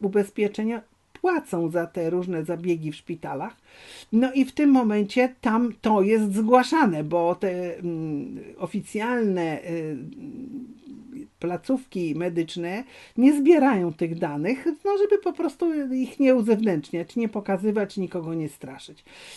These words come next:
I co się okazało, że tylko w jednej przestrzeni, w jednym mieście o pięćset procent wzrosła liczba interwencji położniczych przy wczesnym poronieniu, mm, w izbach przyjęć na skutek brania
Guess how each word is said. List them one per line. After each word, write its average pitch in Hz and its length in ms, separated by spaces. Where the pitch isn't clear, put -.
I 269 80
co 359 140
się 381 180
okazało, 202 800
że 240 100
tylko 359 280
w 262 40
jednej 269 400
przestrzeni, 196 640
w - 20
jednym 196 400
mieście 170 640
o 190 100
pięćset 269 800
procent 175 920
wzrosła 208 760
liczba 170 680
interwencji 196 880
położniczych 180 800
przy - 180
wczesnym 247 520
poronieniu, 185 800
mm, 208 200
w 185 100
izbach 226 440
przyjęć 139 600
na 208 220
skutek 240 640
brania 185 600